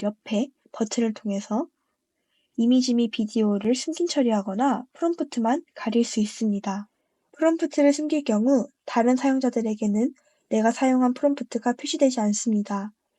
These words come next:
그리고 프롬프트 창 옆에 방패 모양을 누르면 프라이빗 모드가 활성화되어 생성되는 모든 결과물들이 기본적으로 다 숨겨지게 할 수 있습니다. 이렇게 하면 생성물이 처음부터 공개되지 않으며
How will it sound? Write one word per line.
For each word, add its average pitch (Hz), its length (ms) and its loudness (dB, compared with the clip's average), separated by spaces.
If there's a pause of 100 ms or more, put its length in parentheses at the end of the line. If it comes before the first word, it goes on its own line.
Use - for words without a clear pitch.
(380)
그리고 233 320 2
프롬프트 294 500 -2
창 285 240 0
옆에 220 460 0
방패 226 300 -2
모양을 226 320 0
누르면 208 680 -2 (640)
프라이빗 320 360 2
모드가 240 340 2
활성화되어 247 840 0 (1200)
생성되는 311 640 2
모든 226 280 2
결과물들이 220 760 2
기본적으로 220 800 0 (140)
다 - 340 -10
숨겨지게 285 520 0
할 262 120 -2
수 - 140 -4
있습니다. 202 640 -4 (1300)
이렇게 254 300 2
하면 240 340 4
생성물이 294 520 0
처음부터 311 500 -2
공개되지 233 480 0
않으며 220 520 0